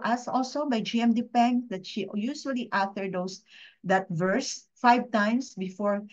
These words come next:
she does any activities. That's why I'm so thankful to all our G M Ds because they are there to teach us. Okay?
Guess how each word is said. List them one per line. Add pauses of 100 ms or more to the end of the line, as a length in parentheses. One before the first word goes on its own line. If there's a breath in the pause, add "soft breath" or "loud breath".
(160 loud breath)
she
does
any
activities. (760)
That's
why
I'm
so
thankful
to (100)
all
our
G
M
Ds
because (420)
they
are
there (200)
to
teach
us. (300)
Okay?